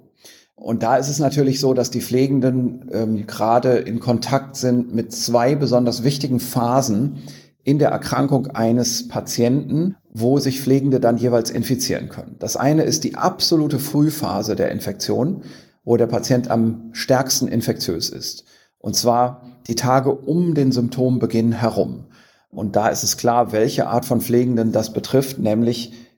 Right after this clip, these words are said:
diejenigen in den Ambulanzen und, äh, oder in den Rettungsstellen, wie man ja auch manchmal sagt,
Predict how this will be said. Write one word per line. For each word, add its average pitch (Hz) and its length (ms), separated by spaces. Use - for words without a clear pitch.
diejenigen 117 440
in 110 140
den 107 200
Ambulanzen 117 760
und, 104 420
äh, 98 120
oder - 200
in 101 80
den 98 120
Rettungsstellen, 120 680
wie 117 60
man 113 120
ja 113 80
auch - 120
manchmal 110 320
sagt, 117 380